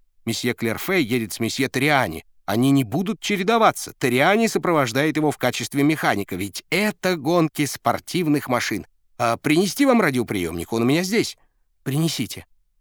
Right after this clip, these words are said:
«Вы интересуетесь автомобильными гонками?» «Этими — да».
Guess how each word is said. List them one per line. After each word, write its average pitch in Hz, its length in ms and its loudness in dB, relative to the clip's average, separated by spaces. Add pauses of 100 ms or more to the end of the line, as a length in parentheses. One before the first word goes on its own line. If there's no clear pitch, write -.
(100)
«Вы 101 300 0
интересуетесь 135 880 2
автомобильными 92 840 -2
гонками?» 196 800 0 (580)
«Этими — 185 440 2
да». 156 340 0